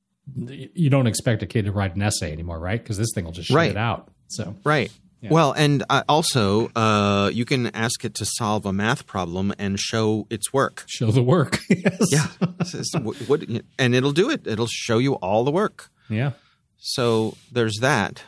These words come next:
Speaker 1: Mm-hmm.
Speaker 2: Um, I was wondering, uh, to what degree could you detect that it's being generated by this? Because it does create its text from whole cloth every time. It's not just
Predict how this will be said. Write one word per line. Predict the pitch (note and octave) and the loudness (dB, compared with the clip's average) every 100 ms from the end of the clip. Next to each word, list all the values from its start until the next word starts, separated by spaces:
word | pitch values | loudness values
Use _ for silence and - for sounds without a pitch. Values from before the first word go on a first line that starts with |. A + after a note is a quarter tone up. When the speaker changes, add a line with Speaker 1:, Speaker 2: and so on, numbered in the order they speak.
| - B2 | -8 0
Speaker 1:
Mm-hmm. | |
Speaker 2:
Um, | A2+ G#2 G2 F#2+ G2 _ _ _ _ - _ | 2 4 2 0 -6 _ _ _ _ -20 _
I | F3+ C4 | 2 4
was | B3+ | 4
wondering, | F3+ D#3+ D3 C#3 C3+ | 4 6 4 4 2
uh, | C3 G2+ - - - | 0 -4 -12 -16 -6
to | D3+ | -2
what | C3+ D#3+ - | 0 0 0
degree | A#2+ A#2 B2+ C3+ C3 | 0 2 2 2 0
could | - B2 G#2+ | -2 -4 -2
you | A2+ A#2 A2 | 0 2 0
detect | C#3 - - E3+ G#2+ - - | -2 -10 -2 -2 -2 -6 -4
that | G#2 F#2+ | -2 -2
it's | F#2 | -6
being | - G#2+ G2+ | -4 -2 0
generated | A2+ D3+ G#2+ F2 E2 | 0 0 0 0 -2
by | D2+ D2+ | -4 -6
this? | C#2 C2+ - | -6 -8 -8
Because | - - A2 G#2+ | -8 -2 -2 -2
it | - | -2
does | A#2+ B2+ A#2 - _ _ _ | 0 2 0 -6 _ _ _
create | - B2+ A#2 C#3 - _ | -4 2 4 4 0 _
its | A#2 - - | -4 -4 -4
text | C3+ A#2+ - - - | -2 -2 -4 -8 -8
from | - A#2 G#2+ | 0 2 2
whole | G2+ C3+ A#2+ | 2 2 0
cloth | G2+ D3+ C#3 G#2+ - | 0 2 2 2 2
every | A2+ A#2 G#2+ | 0 0 -2
time. | - D#3 A#2+ E2+ F2 | -2 0 2 0 -2
It's | F#2 - | -4 -4
not | A#2+ | -4
just | G#2+ - - | -4 -8 -10